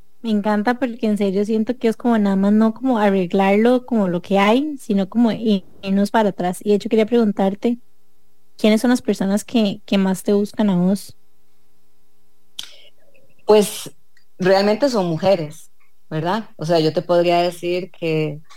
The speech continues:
Speaker 2: ochenta por ciento, o sea, a ver, hoy te lo pongo así, cien por ciento eran mujeres.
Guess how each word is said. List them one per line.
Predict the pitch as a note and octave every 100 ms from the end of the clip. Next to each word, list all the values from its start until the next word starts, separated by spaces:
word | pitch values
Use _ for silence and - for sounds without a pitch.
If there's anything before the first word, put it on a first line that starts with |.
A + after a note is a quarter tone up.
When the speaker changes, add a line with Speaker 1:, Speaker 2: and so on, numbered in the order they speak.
| -
Speaker 2:
ochenta | - D#3+ D#3+ F#3+ F#3 G3 G3
por | F#3
ciento, | - G3+ G3+ G3+ G#3+
o | G3
sea, | G3 F#3 - -
a | F#3+
ver, | F#3+ F#3+ - -
hoy | G#3+ A3 F#3+ D3 - -
te |
lo | E3 E3
pongo | F3 F3
así, | F#3+ F#3 G#3+ F#3+ - - - - - - - - -
cien | - - G3+
por | G#3
ciento | G3+ G#3 G#3+
eran | A#3 F#3+
mujeres. | D#3 E3 D#3 C#3+ -